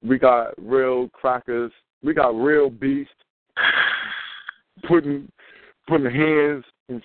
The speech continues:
feet on our women and chil-, children right now.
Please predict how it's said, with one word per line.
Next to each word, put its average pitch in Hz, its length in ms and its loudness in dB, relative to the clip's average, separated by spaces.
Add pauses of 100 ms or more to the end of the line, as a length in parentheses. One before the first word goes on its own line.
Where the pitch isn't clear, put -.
feet 156 240 -4
on 139 200 0
our 127 340 2 (540)
women 139 360 0
and 123 140 -6
chil-, 147 280 0 (480)
children 143 460 0
right 143 240 0
now. 147 380 -4